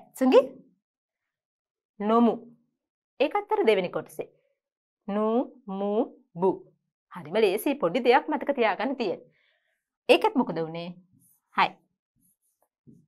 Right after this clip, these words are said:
න්ද එකතු වෙනවා. මේ මු ඉවත් වෙලා. එහෙනම් මොකද්ද? නොන්දේ. නොන්දේ. අපි ලිව්වේ සුමු නෙතෙන්දි. සුන්දේ වුණා. මේක නොමු නිසා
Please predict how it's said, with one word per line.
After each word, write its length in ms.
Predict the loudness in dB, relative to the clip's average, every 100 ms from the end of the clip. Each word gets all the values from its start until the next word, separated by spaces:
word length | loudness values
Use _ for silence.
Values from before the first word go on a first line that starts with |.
| -10
න්ද 200 | 0 2
එකතු 320 | 0 -4 -10
වෙනවා. 320 | -8 -8 -10 -14 _ -14
මේ 160 | -12
මු 160 | -10 -6 -8 -8 -18 _ _ _ _ _
ඉවත් 260 | -8 -6 -8 -8
වෙලා. 280 | -10 -12 _ _ _ -4
එහෙනම් 280 | 0 0
මොකද්ද? 340 | -2 -4 -6 -6 -12 -14 _ _ -8
නොන්දේ. 840 | -6 -2 2 2 2 0 -2 -4 -8 _ _ _ _ _ _ -20 _ _ _ _ _ _ _ -20 -20 _ _ _ _ _ _ -16
නොන්දේ. 680 | -10 -10 -10 -12 -10 0 0 0 _ _ _ _ -6
අපි 180 | -4 -2
ලිව්වේ 220 | -2 -2
සුමු 180 | 0 0
නෙතෙන්දි. 420 | 0 2 2 2 -4 -12 -12
සුන්දේ 440 | 0 2 4 0
වුණා. 220 | -4 -6
මේක 200 | -8 -8 -8
නොමු 340 | -4 -2 0
නිසා 360 | -2 -4 -6